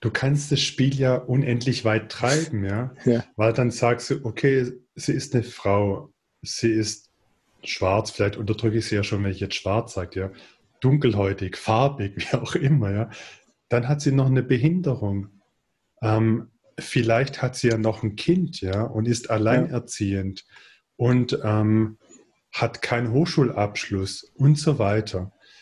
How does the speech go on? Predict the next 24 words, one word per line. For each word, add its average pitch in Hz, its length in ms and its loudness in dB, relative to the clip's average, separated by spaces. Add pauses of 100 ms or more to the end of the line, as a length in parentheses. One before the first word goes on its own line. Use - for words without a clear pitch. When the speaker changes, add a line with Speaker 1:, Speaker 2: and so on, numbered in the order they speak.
(120)
Speaker 1:
Also 117 480 0 (400)
du 120 100 2
kannst - 580 -2 (960)
aus, - 260 0
du - 300 -4
kannst 120 300 0
im 120 100 0
Grunde 135 480 4
bei 123 200 2
jedem 147 440 2
Menschen 143 640 0
beliebig 160 640 2
viele, 147 800 2 (640)
ähm, 104 600 2 (340)
ich - 100 -12
sag 101 220 0
mal, 101 100 0
Konfigurationsmöglichkeiten 107 1500 0
der 101 140 -2
Unterdrückung 107 640 0
anwenden 98 480 0
oder 107 240 0
Parameter, 113 840 0
Kriterien. 127 1000 0